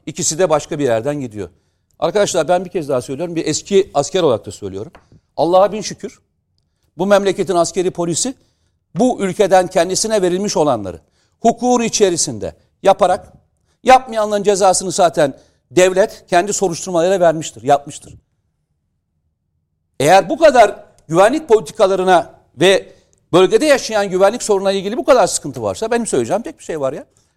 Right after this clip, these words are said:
Çözüm üretin arkadaşlar. Türkiye'de hazırlanmış terör örgütü yetmiş seksen dörtten beri olmuş olmasına kadar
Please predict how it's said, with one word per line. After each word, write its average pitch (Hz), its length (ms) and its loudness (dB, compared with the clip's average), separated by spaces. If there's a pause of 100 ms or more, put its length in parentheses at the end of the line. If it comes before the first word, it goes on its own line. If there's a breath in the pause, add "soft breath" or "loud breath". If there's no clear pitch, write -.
Çözüm 185 280 -2
üretin 269 200 0
arkadaşlar. 165 500 -6 (1000)
Türkiye'de 226 680 0 (220 soft breath)
hazırlanmış 220 1000 0 (640)
terör 233 580 4
örgütü 226 580 -2 (200)
yetmiş 202 420 0
seksen 214 480 0
dörtten 233 420 0
beri 214 120 4
olmuş 208 240 0
olmasına 190 440 -4
kadar 98 260 -8